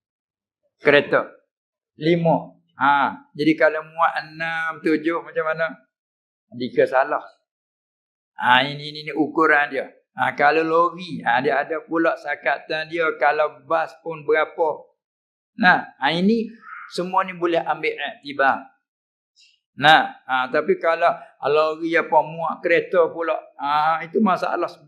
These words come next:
lapan, sepuluh biji pula di atas tu. Itu tengoklah power dia tu. Demikianlah kita manusia, apalagi awam. Tengok kita mengaji ilmu tajwid katakanlah.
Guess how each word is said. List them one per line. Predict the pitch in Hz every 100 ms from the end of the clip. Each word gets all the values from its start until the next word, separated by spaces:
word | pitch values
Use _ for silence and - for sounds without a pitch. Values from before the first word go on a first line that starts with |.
| 160
lapan, | 143 160 156 170 165 170
sepuluh | 165 170
biji | 170 170 175 175
pula | 170 170 -
di | -
atas | - 165 165
tu. | 170 - _
Itu | 160 156 214 220 - _
tengoklah | 151 165 151 147 135 -
power | 143 151 147 143 135
dia | 131 113
tu. | - - _ _ _
Demikianlah | 139 165 160 160 - 165 156 143 -
kita | 147 - - 156 143
manusia, | 143 147 143 - 151 147
apalagi | - 139 143 139
awam. | 127 123 131 131 104 - _ _ _ _ _ _ _ _
Tengok | - 156 175 160
kita | 147 165 156
mengaji | 160 160 156 156 156
ilmu | 160 160 160 151
tajwid | 160 151 160 175 -
katakanlah. | 143 131 135 135 123 113